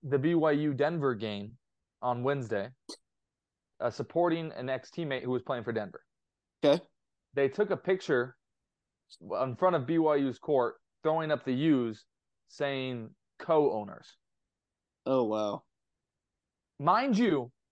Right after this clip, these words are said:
Speaker 1: these gentlemen are respectively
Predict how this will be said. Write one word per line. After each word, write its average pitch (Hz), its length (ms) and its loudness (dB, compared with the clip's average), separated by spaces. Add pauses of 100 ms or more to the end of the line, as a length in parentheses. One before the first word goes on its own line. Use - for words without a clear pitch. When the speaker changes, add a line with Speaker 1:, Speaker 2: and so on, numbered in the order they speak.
(600)
Speaker 1:
these 180 260 -2
gentlemen 147 580 0 (100)
are 139 320 6
respectively 135 720 -2